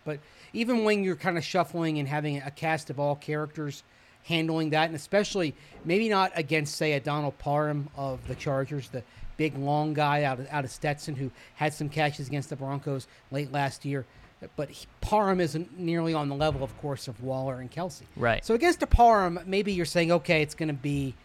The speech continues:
Speaker 1: kinda one guy." If you're going against an elite tight end, and we didn't even mention, like,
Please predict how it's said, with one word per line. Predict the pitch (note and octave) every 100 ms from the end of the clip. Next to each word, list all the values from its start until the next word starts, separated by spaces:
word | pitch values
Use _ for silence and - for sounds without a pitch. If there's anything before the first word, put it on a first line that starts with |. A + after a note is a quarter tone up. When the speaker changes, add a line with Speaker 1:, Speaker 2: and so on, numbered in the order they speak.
| - - -
Speaker 1:
kinda | E3+ D#3+
one | D3+ D3+ C3
guy." | B2 G2+ - _ _ _ _ _ _ -
If | F3+ F#3+
you're |
going | F3 B3+ B3+
against | G3+ G3 -
an | E3+
elite | E3 A#3 B3+
tight | F#3+ D#3+
end, | D3 D#3
and | D#3+
we | E3
didn't | F#3 E3
even | D3+
mention, | E3+ F3+ D3+
like, | C3+